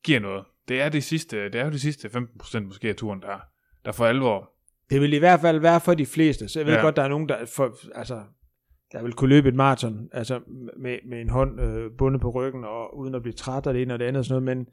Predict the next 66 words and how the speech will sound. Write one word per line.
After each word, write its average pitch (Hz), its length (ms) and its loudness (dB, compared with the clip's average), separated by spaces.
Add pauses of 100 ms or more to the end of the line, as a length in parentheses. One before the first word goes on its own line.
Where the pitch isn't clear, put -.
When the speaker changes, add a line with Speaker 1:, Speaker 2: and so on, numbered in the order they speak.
Speaker 1:
Ja. 107 140 -4 (760)
Der 113 80 -10
findes 165 200 4
ikke 123 120 0
mange 110 220 0
af 92 80 -2
dem. 98 80 -8 (360)
Speaker 2:
Nej, 139 380 4
og 147 80 2
jeg... 151 100 2
Jeg, 147 100 -2
Speaker 1:
Nej. 156 100 0
Speaker 2:
jeg - 100 -2 (400)
Speaker 1:
Jeg 113 80 -2
Speaker 2:
ved 156 60 2
Speaker 1:
tror 196 140 12
selv, 151 260 2
Theis 139 260 2
bliver 107 160 -6
træt. 107 300 -6 (480)
Speaker 2:
Ja, 127 200 -8
men 127 200 -10
det 151 120 -2
er, 139 140 0
og 131 160 -4
det 143 100 0
tænker 170 220 4
jeg 151 80 4
måske... 139 280 0
Jeg, 160 160 0
jeg, - 160 -12
jeg 160 80 -2
har 170 140 4
sådan... 170 200 -2 (1000)
Og 131 120 -8
det 143 80 4
kan 143 100 6
selvfølgelig 135 260 2
stå 139 100 2
for 127 100 2
egen 143 160 2
regning, 147 180 2
jeg, 147 120 2
jeg, 160 180 -2
jeg 143 100 0
har 156 140 8
sådan 160 260 2
en, 135 220 -4
altså, 127 280 -4 (480)
en 135 100 -8
tanke 147 300 2
om, 139 80 4
at 131 120 2
det 147 100 4
også 151 180 2
er - 20 -4
sådan, 147 220 0
det 120 100 -6
skal 113 180 -8
være. 120 280 -10 (140)
Speaker 1:
Ja. 117 160 -4 (240)
Speaker 2:
Altså, 120 220 -6 (140)
det 160 100 2
der 170 120 8
med, 156 180 6
når, 139 320 2